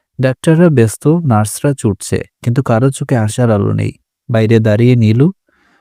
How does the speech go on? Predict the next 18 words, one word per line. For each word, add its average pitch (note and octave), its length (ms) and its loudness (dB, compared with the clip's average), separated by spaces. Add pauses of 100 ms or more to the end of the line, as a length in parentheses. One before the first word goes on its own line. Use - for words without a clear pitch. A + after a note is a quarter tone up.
(140)
চোখ A#2+ 300 -2
লাল, A2+ 360 2
গলা G#2+ 260 0
শুকনো। G2+ 500 -4 (1400)
নীলু C#3+ 300 4
ফিসফিস C3+ 500 -2
করে A#2 240 2
বলে, B2+ 300 2 (260)
"জাপি, A2+ 460 2
চোখ C#3 220 -4
খুলো, G2+ 280 -4 (260)
প্লিজ C3+ 240 -2
একবার A2 320 0
তাকাও।" C3+ 360 -4 (540)
বাইরে, A2 460 0 (360)
ডাক্তার A#2 320 0
বাইরে A2 400 2
আসে, - 300 -4